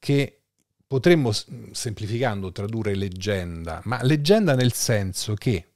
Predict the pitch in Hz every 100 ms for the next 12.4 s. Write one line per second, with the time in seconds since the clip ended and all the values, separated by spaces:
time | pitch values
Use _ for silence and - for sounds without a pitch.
0 | _ _ - - - - - _ - -
1 | 170 - 170 104 - _ - 95 98 _
2 | 113 151 139 98 123 180 - - 165 147
3 | 131 _ - 120 92 85 85 78 - _
4 | _ _ _ _ _ _ 160 160 151 120
5 | 98 - 101 98 190 208 202 175 165 -
6 | 202 202 160 135 147 220 285 233 - 175
7 | 220 262 - 131 113 104 104 104 101 -
8 | - 110 95 85 85 82 - - 233 185
9 | 117 135 180 156 123 117 - - 110 123
10 | 139 117 107 101 - 101 98 101 95 101
11 | 98 98 92 92 - 90 87 90 82 78
12 | 85 - 120 143